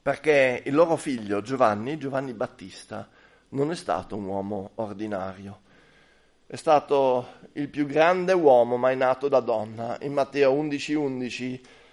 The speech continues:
Gesù dice: "In verità, in verità vi dico che fra i nati di donna non è sorto nessuno maggiore di Giovanni Battista." E non solo. Leggiamo che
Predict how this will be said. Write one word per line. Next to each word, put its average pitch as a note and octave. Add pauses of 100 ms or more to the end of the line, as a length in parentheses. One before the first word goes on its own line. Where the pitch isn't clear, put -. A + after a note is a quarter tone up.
(160)
Gesù C#3+
dice: C#3 (100)
"In C#3
verità, C#3+
in D#3+
verità C#3+
vi C#3+
dico F#3
che C#3+
fra C#3+
i C#3
nati F3+
di D3
donna C#3
non C#3
è C3+
sorto F#3+
nessuno G3
maggiore D#3
di D#3
Giovanni B2
Battista." D#3 (1700)
E D3+
non D#3+
solo. G#2+ (1300)
Leggiamo D#3
che D#3